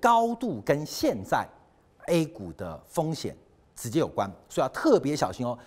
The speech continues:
再度的狙击，哎，观众朋友，你不要以为都是外资在空哦，很多中资啊、民间资本、产业资本也跟着空，你知道吗？也聪明人在剥削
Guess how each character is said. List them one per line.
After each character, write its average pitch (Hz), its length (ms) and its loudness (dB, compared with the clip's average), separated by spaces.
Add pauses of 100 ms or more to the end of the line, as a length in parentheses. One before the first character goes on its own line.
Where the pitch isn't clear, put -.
(220)
再 269 420 4
度 190 180 -4
的 113 100 -4
狙 175 140 -6
击， - 100 -14 (140)
哎， 147 100 0
观 185 140 -2
众 - 0 -
朋 233 80 2
友， 143 60 0
你 113 100 -4
不 143 60 2
要 214 60 2
以 180 40 -2
为 98 100 -4
都 151 120 -2
是 143 280 -4 (100)
外 147 120 2
资 - 80 -12
在 127 80 2
空 113 240 -2
哦， 104 160 -4 (460)
很 127 280 2
多 185 160 4
中 220 320 0
资 214 220 -2
啊、 151 140 6 (280)
民 156 160 0
间 208 200 4
资 202 160 -4
本、 113 160 -2
产 113 160 -6
业 131 40 -4
资 139 80 -8
本 135 160 -4 (920)
也 165 180 0
跟 214 160 2
着 156 60 2
空， 143 240 -2
你 101 40 -4
知 92 60 -6
道 127 140 0
吗？ 104 180 -6 (220)
也 160 120 2 (280)
聪 - 200 -4
明 285 140 2
人 139 160 0
在 147 180 0 (360)
剥 233 160 2
削 214 320 2